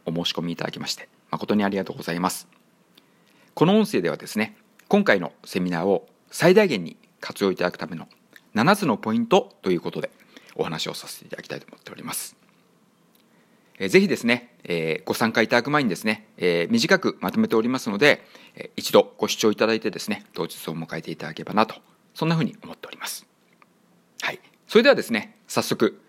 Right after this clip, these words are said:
えー、七つの、えー、ポイントに入っていきたいと思うんですけども、まず一つ目がですね、えー、心身をリフレッシュの状態で参加いただきたいということですね。えー、はい。えー、もちろんですね、日々ご多忙というのは十分存じておりますので、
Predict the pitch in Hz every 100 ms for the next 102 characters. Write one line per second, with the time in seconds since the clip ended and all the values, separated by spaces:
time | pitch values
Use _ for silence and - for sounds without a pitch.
0 | - 80 82 101 104 98 78 _ _ 82
1 | - 95 78 82 92 - - - 85 82
2 | 78 - 87 107 - - - - 185 247
3 | 180 - 180 208 208 98 - 120 123 -
4 | - - - 82 76 - - _ - 226
5 | 226 151 - - - 117 139 214 - 131
6 | 87 85 - 82 - - _ _ - -
7 | 101 98 90 90 90 - 123 90 - -
8 | - - 131 143 _ - - _ _ _
9 | _ _ _ _ - - - 117 95 -
10 | - 95 92 90 110 165 254 135 143 131
11 | 190 135 - 107 113 110 117 123 113 90
12 | 92 117 117 87 - 107 85 90 92 92
13 | 90 92 123